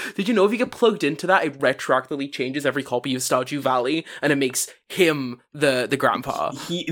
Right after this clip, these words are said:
Speaker 2: it's like Highlander. There can only be one.
Speaker 1: <laughs> There can only be one man in the chair. They gotta
Speaker 2: Uh.
Speaker 1: plug him into the Iron Throne.
Speaker 2: <laughs> Yeah,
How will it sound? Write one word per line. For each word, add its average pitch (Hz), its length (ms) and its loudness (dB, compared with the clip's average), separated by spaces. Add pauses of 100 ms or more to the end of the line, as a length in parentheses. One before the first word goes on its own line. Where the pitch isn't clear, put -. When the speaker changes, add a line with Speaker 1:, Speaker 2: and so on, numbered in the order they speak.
(140)
Speaker 2:
it's 170 180 4
like 208 140 6
Highlander. 113 720 4
There 107 80 -2
can 131 200 -2
only 139 220 2
be 127 140 2
one. 123 300 -2
Speaker 1:
<laughs> - 20 -16
There 202 180 10
can 233 200 10 (120)
only 240 260 8
be 226 140 -4
one 175 360 2
man 185 320 6
in 156 80 0
the 147 60 0
chair. 151 500 0 (200)
They 165 60 2
gotta 226 220 8
Speaker 2:
Uh. 190 140 4
Speaker 1:
plug 202 180 8
him 214 80 10
into 214 160 6
the 208 160 2
Iron 156 320 8
Throne. 135 600 4 (420)
Speaker 2:
<laughs> - 0 - (760)
Yeah, 202 440 10